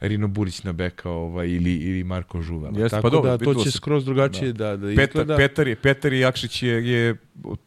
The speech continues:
Speaker 2: imao te, te pr-, prvu odbranu
Speaker 1: Jeste,
Speaker 2: na,
Speaker 1: jeste,
Speaker 2: na,
Speaker 1: sve
Speaker 2: na
Speaker 1: to, sve to, ovaj,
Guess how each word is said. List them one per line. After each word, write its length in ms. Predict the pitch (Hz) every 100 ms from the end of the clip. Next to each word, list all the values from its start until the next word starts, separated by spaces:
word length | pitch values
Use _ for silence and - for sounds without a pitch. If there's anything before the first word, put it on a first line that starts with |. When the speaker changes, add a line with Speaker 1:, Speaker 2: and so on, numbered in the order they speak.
| -
Speaker 2:
imao 200 | 127 120
te, 160 | 127
te 220 | - - 123
pr-, 240 | - 135
prvu 260 | - 147 120
odbranu 180 | 120
Speaker 1:
Jeste, 160 | 175 107 107
Speaker 2:
na, 100 | 104
Speaker 1:
jeste, 200 | 107 107
Speaker 2:
na, 60 |
Speaker 1:
sve 160 | 104 160
Speaker 2:
na 100 | 175
Speaker 1:
to, 240 | 160 143
sve 280 | 131 - 143
to, 180 | 131 135
ovaj, 520 | 120 110 110 113 107